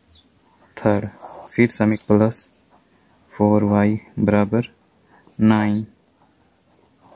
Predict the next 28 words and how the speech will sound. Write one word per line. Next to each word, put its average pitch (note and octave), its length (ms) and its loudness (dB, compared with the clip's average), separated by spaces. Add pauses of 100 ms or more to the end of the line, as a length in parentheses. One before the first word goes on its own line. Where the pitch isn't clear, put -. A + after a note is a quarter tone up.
(680)
अब - 120 -4
देखिए G#2 280 0 (640)
यहाँ A2+ 380 -2
पे C3+ 160 0 (180)
बिना A#2+ 220 6
चिन्ह B2 260 4
परिवर्तन A#2+ 500 4
किए A2+ 200 2
ही A#2 140 2
कट A2 280 -4
रहा G#2 100 2
है, G#2+ 120 -2
टू A2 300 -4
एक्स G2+ 380 -6
तो G#2+ 80 -2
क-, - 160 -12 (160)
कट A2 120 0
गया, A#2 220 0
यहाँ A2+ 240 2
पे A#2 120 -4
कितना A#2+ 300 -2
हो A#2+ 80 2
जाएगा, B2 340 -2 (800)
पाँच A2+ 420 0
वाई G2+ 400 -2 (400)
बराबर G#2+ 420 0 (180)
यहाँ G#2+ 200 -2
पे C3+ 180 -4